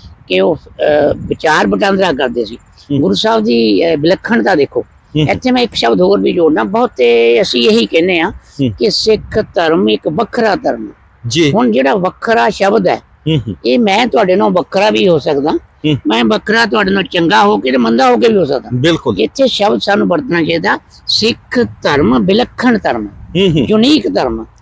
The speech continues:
Speaker 2: ਜੀ।
Speaker 1: ਇਹ ਤੇ ਵੱਖਰਾ ਨਹੀਂ ਹੈ।
Speaker 2: ਹੂੰ, ਹੂੰ।
Speaker 1: ਇਹ ਸਾਰਿਆਂ ਨਾਲ ਸਾਂਝ ਦੀ ਗੱਲ ਕਰਦੇ ਨੇ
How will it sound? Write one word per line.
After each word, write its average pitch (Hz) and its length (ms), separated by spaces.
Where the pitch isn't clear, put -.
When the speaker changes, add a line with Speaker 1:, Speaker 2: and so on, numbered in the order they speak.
Speaker 2:
ਜੀ। 135 220
Speaker 1:
ਇਹ 160 360
ਤੇ 175 120
ਵੱਖਰਾ 196 360
ਨਹੀਂ 214 220
ਹੈ। 214 80
Speaker 2:
ਹੂੰ, - 380
ਹੂੰ। 147 80
Speaker 1:
ਇਹ - 80
ਸਾਰਿਆਂ 254 420
ਨਾਲ 247 120
ਸਾਂਝ 185 300
ਦੀ 233 180
ਗੱਲ 170 160
ਕਰਦੇ 165 320
ਨੇ 196 120